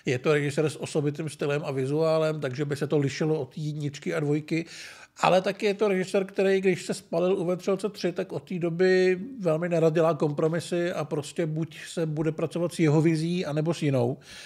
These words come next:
Ale to v tom případě s jiným režisérem. Takže tady došlo právě na ty třenice mezi Fincherem a producenty, což bylo v tomto případě Cruise a Paula Wagner. A David Fincher odešel, vyloženě k tomu potom řekl, že,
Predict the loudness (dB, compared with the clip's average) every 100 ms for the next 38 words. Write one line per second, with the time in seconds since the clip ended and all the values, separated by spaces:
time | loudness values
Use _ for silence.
0 | -18 -20 -20 -20 _ 4 6 6 4 2
1 | -2 -2 -4 -4 -4 -2 -2 -2 0 0
2 | 0 -2 -2 -4 -10 _ _ _ _ _
3 | _ -20 -4 -2 -2 -4 2 6 6 6
4 | 4 2 0 0 2 2 0 2 4 4
5 | 2 0 -4 -4 -4 -2 -2 -2 -2 -2
6 | -4 -4 -2 -2 -4 -4 -2 0 0 -2
7 | -4 -4 -2 -2 -4 -4 -6 -6 -8 -4
8 | -4 -2 -2 -2 -4 -2 -2 -2 -2 0
9 | 0 0 2 0 -2 -8 -16 -16 -10 -2
10 | 2 4 6 4 2 -2 -6 -2 -2 0
11 | -2 0 0 0 -2 -2 -2 -4 -4 -6
12 | -4 -6 -4 -4 -4 -4 -2 2 4